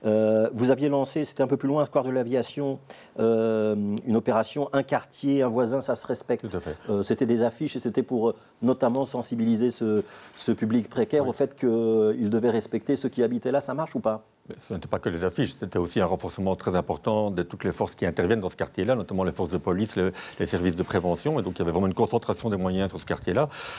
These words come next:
Speaker 2: Quand on parle des abords de la gare du Midi, nous en général on parle de, d'un quartier qui va de, depuis la porte d'Anderlecht jusqu'à la porte de Halle, hein, comme
Speaker 1: Donc
Speaker 2: vous l'avez
Speaker 1: c'est
Speaker 2: dit, euh, Saint-Gilles, Anderlecht, mais aussi Stalingrad et la ville de Bruxelles.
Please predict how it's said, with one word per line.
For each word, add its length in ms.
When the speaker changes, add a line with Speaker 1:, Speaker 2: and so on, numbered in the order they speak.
Speaker 2:
Quand 180
on 80
parle 220
des 80
abords 180
de 60
la 40
gare 160
du 120
Midi, 360
nous 200
en 100
général 240
on 80
parle 240
de, 140
d'un 100
quartier 280
qui 160
va 260
de, 180
depuis 340
la 80
porte 160
d'Anderlecht 480
jusqu'à 260
la 60
porte 220
de 100
Halle, 200
hein, 100
comme 120
Speaker 1:
Donc 100
Speaker 2:
vous 80
l'avez 180
Speaker 1:
c'est 60
Speaker 2:
dit, 100
euh, 160
Saint-Gilles, 460
Anderlecht, 560
mais 220
aussi 500
Stalingrad 600
et 60
la 80
ville 120
de 60
Bruxelles. 440